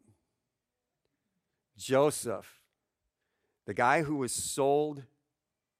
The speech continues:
into slavery. Joseph, the guy who was imprisoned falsely.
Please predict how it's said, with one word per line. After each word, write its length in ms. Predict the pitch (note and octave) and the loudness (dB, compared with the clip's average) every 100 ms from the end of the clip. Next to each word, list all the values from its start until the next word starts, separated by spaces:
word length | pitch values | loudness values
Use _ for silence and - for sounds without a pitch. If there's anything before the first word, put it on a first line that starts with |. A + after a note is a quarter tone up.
| - | -6
into 240 | B2+ A#2 | -6 -4
slavery. 640 | A2 - G2+ F#2+ D2+ - _ _ _ _ _ _ _ _ _ _ _ _ _ _ _ _ - _ | -8 -8 -8 -8 -14 -20 _ _ _ _ _ _ _ _ _ _ _ _ _ _ _ _ -20 _
Joseph, 460 | C#3+ F#3+ G3+ F3 | 4 4 6 2
the 80 | D3+ | 2
guy 480 | B2+ D3 D#3+ F#3 F#3 | 4 8 8 8 6
who 240 | D#3 E3+ | 6 6
was 520 | D#3+ D#3+ D#3+ D#3 A2 - _ | 6 6 6 6 0 -8 _
imprisoned 1040 | C#3+ C3+ B2+ - - F#3+ D#3 A#2 G2 F#2+ G2 _ _ _ _ _ _ _ _ _ _ _ _ | -2 -2 -4 -10 0 2 2 -2 -6 -10 -18 _ _ _ _ _ _ _ _ _ _ _ _
falsely. 680 | - B2 A2+ - - - | -6 -4 -4 -8 -18 -20